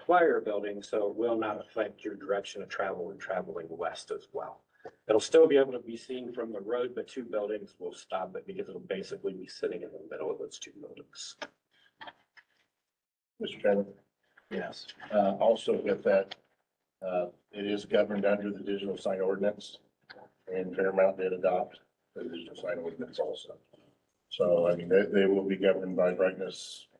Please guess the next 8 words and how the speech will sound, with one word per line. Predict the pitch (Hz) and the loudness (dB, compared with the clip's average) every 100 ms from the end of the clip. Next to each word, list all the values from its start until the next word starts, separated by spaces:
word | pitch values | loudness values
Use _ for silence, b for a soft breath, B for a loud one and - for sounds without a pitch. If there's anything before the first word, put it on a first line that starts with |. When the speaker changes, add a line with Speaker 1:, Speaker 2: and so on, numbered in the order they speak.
| _ _ _ | _ _ _
Speaker 2:
all | - - | -2 0
that. | - - - _ - - - - - _ _ _ - _ _ - - _ _ _ _ _ | -2 -4 -12 _ -20 -20 -18 -20 -20 _ _ _ -20 _ _ -20 -20 _ _ _ _ _
Speaker 1:
Yes, | - - | 2 6
we're | 147 | 8
doing | 151 175 | 8 6
our | 160 160 | 6 4
due | 160 147 | 0 0
diligence. | 139 139 143 135 147 147 - - | 2 4 2 2 -2 -2 -14 -20